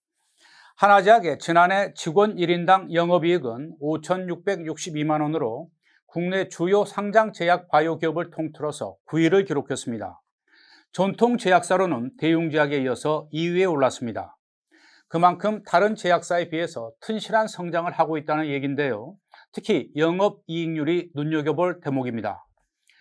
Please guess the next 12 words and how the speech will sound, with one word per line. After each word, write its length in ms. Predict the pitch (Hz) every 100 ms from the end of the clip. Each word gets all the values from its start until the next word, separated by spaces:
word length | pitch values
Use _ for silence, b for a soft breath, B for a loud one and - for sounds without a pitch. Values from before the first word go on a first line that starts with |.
| b b b
최근 320 | - 208 247
몇 120 | 220 190
년 140 | 214
새 180 | - 135
조금씩 400 | 165 180 175 139
하락세를 600 | - 180 175 - 190 190
보였는데 560 | 165 160 160 123 107 110
모처럼 440 | 123 135 151 160
지난해 540 | 147 139 135 147 165 -
상승세로 760 | - 196 202 - 190 180 208 196
돌아섰기 600 | 156 147 135 127 156 156
때문입니다. 600 | 135 123 120 107 92